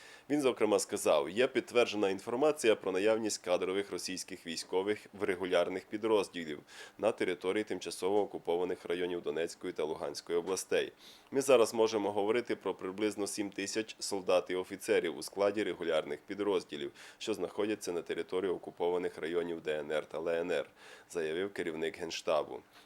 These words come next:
Є кадрові військові Російської Федерації, які на сьогоднішній день займаються підготовкою новостворених так званих корпусів Д Н Р та Л Н Р. Є військовослужбовці, які перебувають безпосередньо на посадах у цих новостворених підрозділах. «У нас ця інформація є,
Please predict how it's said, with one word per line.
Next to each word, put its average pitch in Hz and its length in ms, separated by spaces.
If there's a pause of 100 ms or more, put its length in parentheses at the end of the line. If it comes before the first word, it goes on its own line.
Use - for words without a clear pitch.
Є 107 160
кадрові 92 440
військові 87 420
Російської 82 520
Федерації, 98 680
які 85 200
на 80 120
сьогоднішній 85 560
день 92 180
займаються 87 560
підготовкою 87 680
новостворених 85 760
так 85 180
званих 85 400
корпусів 87 640
Д 76 200
Н 76 100
Р 78 160
та - 220
Л 98 160
Н 95 120
Р. - 220 (300)
Є 101 180
військовослужбовці, 87 960
які 98 200
перебувають 95 580
безпосередньо 87 720
на 80 100
посадах 90 600
у 73 60
цих - 320
новостворених 80 680
підрозділах. 82 840 (360)
«У 101 100
нас 95 220
ця 87 280
інформація 82 760
є, 98 300